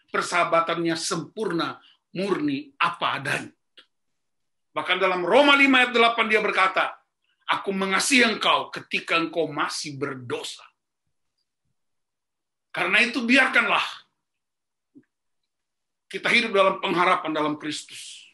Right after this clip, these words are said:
Kita mengalami peristiwa Natal tahun ini, sebuah pengalaman yang tidak ada duanya. Karena menurut catatan sejarah dunia, pandemi itu berlangsung seratus tahun satu kali.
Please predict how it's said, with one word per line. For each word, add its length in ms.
Kita 240
mengalami 800
peristiwa 480
Natal 400
tahun 320
ini, 160
sebuah 480
pengalaman 720
yang 320
tidak 320
ada 160
duanya. 400
Karena 240
menurut 480
catatan 480
sejarah 400
dunia, 400
pandemi 640
itu 160
berlangsung 640
seratus 560
tahun 240
satu 160
kali. 320